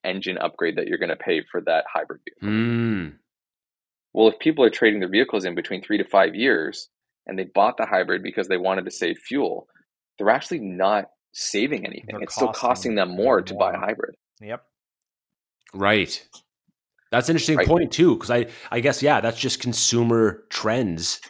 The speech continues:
Speaker 2: that
Speaker 1: Mm.
Speaker 2: We don't really see, I don't, I, I, I didn't know that. I didn't know it was that kind of, that fast.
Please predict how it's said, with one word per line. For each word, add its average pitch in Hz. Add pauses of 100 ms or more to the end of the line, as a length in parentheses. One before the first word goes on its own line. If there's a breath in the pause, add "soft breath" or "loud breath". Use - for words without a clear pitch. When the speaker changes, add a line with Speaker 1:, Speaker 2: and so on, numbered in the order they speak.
(160)
Speaker 2:
that 92
Speaker 1:
Mm. 95 (600)
Speaker 2:
We 120
don't 120
really 117
see, -
I 101
don't, 127
I, 113 (180)
I, 127 (120)
I 123
didn't 135
know 147
that. 110
I 113
didn't 139
know 175
it 208
was 110
that 107
kind 113
of, 95 (100)
that 95
fast. 82